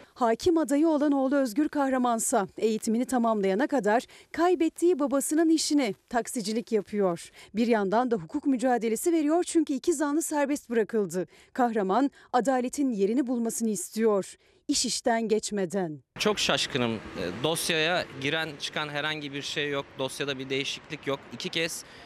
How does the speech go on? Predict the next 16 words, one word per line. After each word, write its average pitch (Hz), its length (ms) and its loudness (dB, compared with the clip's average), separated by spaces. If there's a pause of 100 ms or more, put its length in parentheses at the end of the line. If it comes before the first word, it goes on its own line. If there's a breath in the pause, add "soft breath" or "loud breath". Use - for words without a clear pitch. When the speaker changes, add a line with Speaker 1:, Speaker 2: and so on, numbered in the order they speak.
(160 loud breath)
Speaker 2:
kaçma 156 300 -4
şüpheleri 151 480 -4
var 156 220 -4
diye 151 160 -8
tutukluluğunun 156 680 -12
devamına 143 440 -6
karar 131 340 -4
veriliyor. 107 360 -8 (440 loud breath)
Sonrasında 170 540 -6
üçüncü 175 420 -8
duruşmada 156 480 -6
birden 165 280 -4
her 170 160 -6
şey 139 260 -6
değişiyor 170 460 -4
ve 165 220 -2